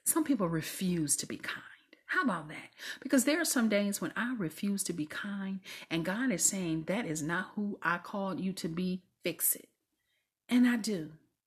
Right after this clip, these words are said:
And I do. Because it's my fruit. It's me. It's in me. It's who I am.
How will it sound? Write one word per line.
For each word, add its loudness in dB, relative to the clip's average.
And -10
I -6
do. -8
Because 2
it's 0
my -4
fruit. -8
It's 4
me. 0
It's 0
in 8
me. -4
It's 0
who 8
I 6
am. -2